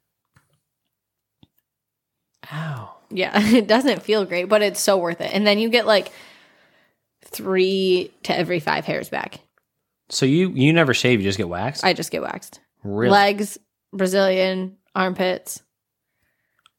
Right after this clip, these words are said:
Speaker 1: So how often do,
Speaker 2: Eyebrows.
Speaker 1: how often you get, like, you get your whole body waxed just, like, once a month? Or
Speaker 2: Yeah.
Speaker 1: like, oh my God, ow.
Speaker 2: Yeah. Worth it. So worth it.
Speaker 1: Ow.
Speaker 2: <laughs>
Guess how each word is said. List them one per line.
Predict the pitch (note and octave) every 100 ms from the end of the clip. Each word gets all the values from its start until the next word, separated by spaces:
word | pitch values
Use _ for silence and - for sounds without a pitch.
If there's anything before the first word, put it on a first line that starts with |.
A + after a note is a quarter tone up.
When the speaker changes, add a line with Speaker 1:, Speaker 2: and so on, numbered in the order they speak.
| _ _ _ _ _ _ _ A#2
Speaker 1:
So | D3
how | B2+ C#3
often | C#3+ D3 D3
do, | C#3+
Speaker 2:
Eyebrows. | C3
Speaker 1:
how | A#2 C3
often | C#3 C#3
you | B2
get, | A#2+ -
like, | A2 A2
you | B2
get | B2+
your | G#2
whole | A#2+
body | G#2 G#2+ G#2+
waxed | G2+ G2+ G2+
just, | G2+
like, | F#2
once | F#2 F#2
a |
month? | F#2 C#3+ D3+
Or |
Speaker 2:
Yeah. | G#3+ E2+
Speaker 1:
like, | G2+ _ _ _ _ _ -
oh | D3
my | G#2+
God, | D#2+ A2 G2+ -
ow. | F2 G2+ C3 E2 - _
Speaker 2:
Yeah. | G3 - - _ _ _ _ _ _ _ _ _ _
Worth | G3+ G3 F#3
it. | F3+ - -
So | - A3 F#3+
worth | F3+ F3+
it. | F3 - - _ _ _ _ _ - _ _ _ _ _ _ -
Speaker 1:
Ow. | D3 D3 - _ _ _ _ -
Speaker 2:
<laughs> | D#4+